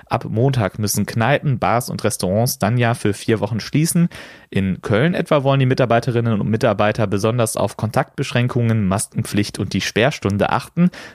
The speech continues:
Zusätzliches Personal gebe es dafür aber nicht.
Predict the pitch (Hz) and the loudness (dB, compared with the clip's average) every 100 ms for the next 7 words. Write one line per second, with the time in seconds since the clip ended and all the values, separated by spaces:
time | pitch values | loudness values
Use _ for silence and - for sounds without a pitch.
0 | _ - 120 127 - 117 107 - 107 95 | _ -2 0 2 0 0 -2 -2 -2 0
1 | 92 92 92 82 - - 73 - - 110 | 0 0 -2 -2 -4 -4 -6 -4 -4 -2
2 | 80 - - | -2 -6 -10